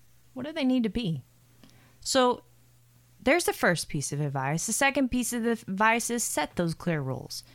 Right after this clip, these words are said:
Because if you change your habits, your habits will change your mind. And if you change your mind, you can set your destiny.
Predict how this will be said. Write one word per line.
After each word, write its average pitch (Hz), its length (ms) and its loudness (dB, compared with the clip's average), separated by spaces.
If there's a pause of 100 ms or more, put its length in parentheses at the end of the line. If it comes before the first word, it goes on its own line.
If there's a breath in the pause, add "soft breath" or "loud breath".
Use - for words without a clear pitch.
(580 soft breath)
Because 202 360 0
if 208 100 0
you 220 100 0
change 285 520 0
your - 80 -4
habits, - 880 0 (280 soft breath)
your 165 140 -2
habits 202 800 0 (340 soft breath)
will 180 100 -2
change 165 460 0
your 147 80 0
mind. 147 540 -4 (560)
And 180 100 2
if - 160 -4
you 175 80 -2
change 220 480 2
your 170 80 4
mind, 175 680 0 (720)
you 180 120 -4
can 165 160 0
set 147 340 -6
your 127 80 -8
destiny. - 680 -10